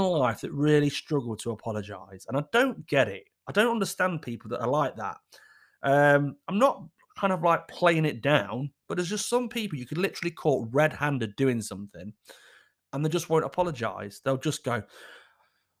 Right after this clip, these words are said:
"Oh," and they'll just talk the way out of it almost. They won't, they'll, they'll kind of apologise with the words they say, but they won't give you a direct, "I'm sorry,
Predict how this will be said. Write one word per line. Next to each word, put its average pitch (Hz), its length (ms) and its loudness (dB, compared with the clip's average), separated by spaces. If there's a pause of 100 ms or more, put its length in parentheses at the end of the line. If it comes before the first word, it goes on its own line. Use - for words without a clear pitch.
(200)
"Oh," 175 320 -2
and 160 100 -2
they'll 165 60 0
just 165 160 -6
talk 185 180 0
the 165 80 -2
way 151 120 2
out 180 180 0
of 127 100 -2
it 123 80 -2
almost. 104 640 -6
They 135 100 2
won't, 160 360 4
they'll, 147 240 0
they'll 185 340 2
kind 285 280 0
of 262 60 -2
apologise 202 680 2
with 165 140 -4
the 170 60 2
words 165 360 4
they 143 240 0
say, 131 680 -2 (240)
but 151 140 2
they 165 60 0
won't 180 260 4
give 170 200 -4
you 135 180 -2
a 123 40 0
direct, 127 540 -4 (220)
"I'm 120 320 -2
sorry, 117 580 -4